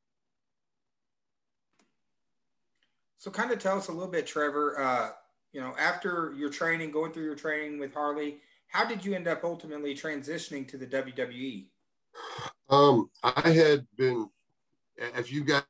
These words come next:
Speaker 2: ever followed my career, I've never been the most jacked guy, um, in the business. Um, I had been, uh, W W E had brought me,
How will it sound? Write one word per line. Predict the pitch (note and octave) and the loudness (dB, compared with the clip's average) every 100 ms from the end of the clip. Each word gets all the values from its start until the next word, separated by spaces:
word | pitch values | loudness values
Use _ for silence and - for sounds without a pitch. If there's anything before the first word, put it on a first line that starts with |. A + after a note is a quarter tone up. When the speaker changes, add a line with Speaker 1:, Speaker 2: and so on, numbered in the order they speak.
| - | 0
Speaker 2:
ever | C3 C3 A#2 | 0 2 0
followed | - A#2+ A#2+ | 4 4 6
my | A2+ | 2
career, | A2 A2+ A2+ G#2+ | -2 0 2 2
I've | A2 | 0
never | A2+ G#2+ | 0 -2
been | G2+ A2 | -2 -2
the | G#2+ | 0
most | G#2+ G2 - | -2 -6 -10
jacked | F#2 G#2+ G#2 G#2+ G#2+ - A#2 G#2+ | -2 0 2 2 0 -4 -14 -2
guy, | G#2+ G#2 G#2 G2+ G2 _ | 2 4 2 0 -4 _
um, | G2+ F#2+ G2 | -8 -8 0
in | G#2+ | 4
the | A2 | 4
business. | A2+ A#2+ A#2 G2+ G2 - - _ - - - | 4 4 4 0 -4 -8 -18 _ -20 -20 -4
Um, | A2 G#2+ G2+ - - | 2 2 2 -6 -2
I | A#2+ D#3 | 4 8
had | D3 A#2+ | 8 6
been, | B2 A#2 A2 G#2+ - _ _ A2 | 4 4 4 -2 -8 _ _ -6
uh, | G#2 | 0
W | G2+ B2+ C3 | 4 8 8
W | A#2+ C3 | 6 6
E | |
had | A#2 G#2+ | 6 6
brought | - A2+ A2 | 6 6 4
me, | A2 G#2 | -2 -2